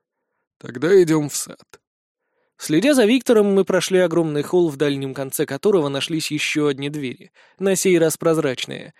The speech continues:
ведущие в небольшой садик на заднем дворе. Тут стоял столик и несколько стульев, на которых мы и расположились. Спустя минуту, не пойми откуда, появилась миловидная девушка, что принесла запотевший кувшин с торчащей из него длинной ложкой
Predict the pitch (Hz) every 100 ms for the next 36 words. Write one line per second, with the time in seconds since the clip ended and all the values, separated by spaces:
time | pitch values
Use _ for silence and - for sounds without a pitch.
0 | _ 214 220 180 170 160 151 151 143 139
1 | - 135 202 185 156 151 135 135 139 131
2 | 135 123 - _ _ _ _ _ _ -
3 | 302 - 202 180 165 - 240 240 160 151
4 | 156 170 170 190 - 226 120 - - _
5 | 196 202 185 170 160 151 151 147 147 -
6 | 156 175 147 117 - - _ _ _ _
7 | _ - 190 - 190 170 165 196 233 151
8 | 147 175 202 208 196 175 226 233 202 202
9 | 185 202 190 190 180 175 175 170 160 151
10 | 165 233 220 214 190 190 175 175 160 165
11 | 156 151 147 139 151 - 135 - 135 -
12 | 208 208 - - - 160 151 190 180 -
13 | 165 143 160 175 156 156 156 139 127 147
14 | 202 - 139 -